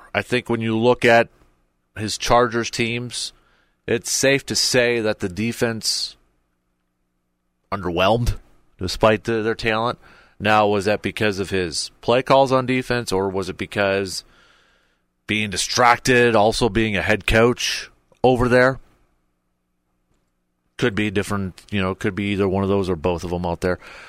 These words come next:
But to me, Brandon Staley is the name that I feel like a lot of Packers fans, when they hear that as a potential, that might be one of the names that doesn't really get them excited because of what he did with the Chargers as a head coach.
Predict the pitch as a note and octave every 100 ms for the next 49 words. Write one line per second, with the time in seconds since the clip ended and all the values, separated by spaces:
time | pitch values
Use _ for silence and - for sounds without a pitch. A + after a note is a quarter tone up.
0 | - - C#3+ - _ _ - D3+ D3+ F#3+
1 | B2+ C3 E3 F#3 F3 D3 C3 B2+ A#2+ A2
2 | F2+ F#2+ G2 G2 F#2+ F2+ E2+ - _ _
3 | _ _ G2 A2 A2 A#2 C#3 C3+ B2+ A2+
4 | G#2 G2+ A#2 B2 - G#2+ G#2 A#2+ A#2 A2+
5 | A#2 G2 F#2+ F#2+ F2 - A2 A2 A2 A2
6 | F#2+ F2+ - G#2 G#2 A2+ A2+ - - -
7 | - B2+ E3+ F3+ E3 C3+ A2 A2+ A#2+ A#2
8 | G#2+ A2 G2 G2 F2+ _ _ B2 C3 C#3+
9 | B2+ A#2 G#2 A2 G#2 F2+ E2 - F2 E2
10 | G2 F2+ - A2 A2+ F#2 F#2+ F#2 F2+ -
11 | _ _ _ _ _ _ _ _ _ _
12 | - F#2+ G#2 G2+ F2+ F2 E2+ - F2+ E2
13 | D2+ D#2 D2+ C#2 C#2+ C2+ - - - -